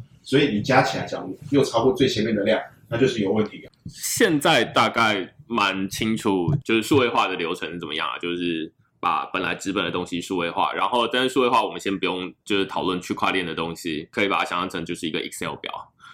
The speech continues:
Speaker 2: 那所有人都可以自己来，就是填写自己的表单，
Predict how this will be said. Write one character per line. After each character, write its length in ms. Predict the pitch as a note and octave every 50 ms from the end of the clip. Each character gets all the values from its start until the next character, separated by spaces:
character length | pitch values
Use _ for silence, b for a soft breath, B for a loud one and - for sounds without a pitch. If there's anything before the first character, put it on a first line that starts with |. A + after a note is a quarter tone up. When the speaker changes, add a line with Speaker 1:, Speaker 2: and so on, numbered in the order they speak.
| B B B B
Speaker 2:
那 400 | - G2+ G2+ G2 G2 G2 F#2+ F#2+ G2
所 160 | - A2+ A2+
有 100 | A#2 A2
人 160 | G#2 F#2 F#2+
都 100 | G2 G2+
可 140 | F#2+ A2 G2
以 80 | F2
自 140 | E2 - G2
己 100 | F#2 E2
来， 420 | E2+ D#2+ D2+ D2+ D#2 D2+ E2 D#2 -
就 140 | - - F2
是 200 | E2+ - E2+ D#2+
填 240 | - - F2+ G2 G2
写 160 | - G2 E2
自 60 | -
己 80 | G2 E2+
的 100 | F2 -
表 200 | - E2 - - -
单， 240 | D#2 D2+ D#2 D#2+